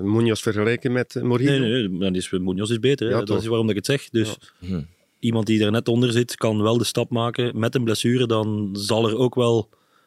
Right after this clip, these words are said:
Speaker 2: redelijk wat interesse geweest zijn. Hebben ze gewoon gezegd, "Ja, hij gaat niet weg."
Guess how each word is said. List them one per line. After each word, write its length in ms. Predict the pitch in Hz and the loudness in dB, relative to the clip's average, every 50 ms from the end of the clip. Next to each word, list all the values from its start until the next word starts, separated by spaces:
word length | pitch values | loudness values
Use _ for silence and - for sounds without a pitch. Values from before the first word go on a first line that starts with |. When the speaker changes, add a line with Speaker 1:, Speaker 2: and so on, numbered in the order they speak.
| _ _ | _ _
Speaker 2:
redelijk 260 | - 107 117 120 113 | -2 0 0 0 2
wat 120 | 127 120 110 | 2 0 0
interesse 360 | 107 98 120 117 - - 107 | 0 0 0 -2 0 0 0
geweest 280 | 104 101 107 123 123 | 0 2 2 0 0
zijn. 140 | - 135 117 | 0 -2 0
Hebben 180 | 107 107 104 101 | 0 -2 0 0
ze 60 | 95 | 0
gewoon 180 | 98 107 110 107 | 0 0 0 -2
gezegd, 280 | 98 95 104 113 - | -2 -2 -4 -4 -4
"Ja, 260 | - 110 101 98 101 - | -4 -4 -4 -4 -4 -6
hij 200 | 107 98 98 90 | -4 -4 -4 -2
gaat 220 | - 101 92 95 - | -2 -2 -2 -2 -2
niet 140 | 95 92 | -2 -2
weg." 240 | 92 101 131 - - | -2 -2 -4 -6 -12